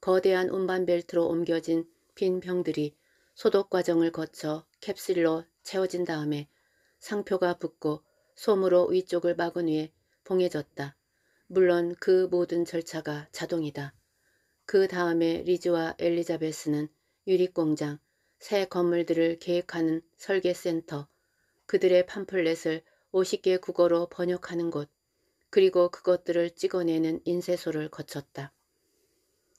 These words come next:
살균실의 자외선 빛은 여기마저 느끼게 했다. 인접해 있는 방은 흰색, 녹색,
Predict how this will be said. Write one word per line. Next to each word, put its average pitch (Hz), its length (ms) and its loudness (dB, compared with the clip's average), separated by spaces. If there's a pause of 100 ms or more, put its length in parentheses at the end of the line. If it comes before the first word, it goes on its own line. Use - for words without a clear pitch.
(140)
살균실의 185 840 2
자외선 170 560 -4
빛은 156 460 -4 (360)
여기마저 180 580 2
느끼게 170 420 -2
했다. 147 400 -8 (500)
인접해 190 500 0
있는 170 300 0
방은 160 380 -2 (260)
흰색, 190 540 -6 (180)
녹색, 165 500 -4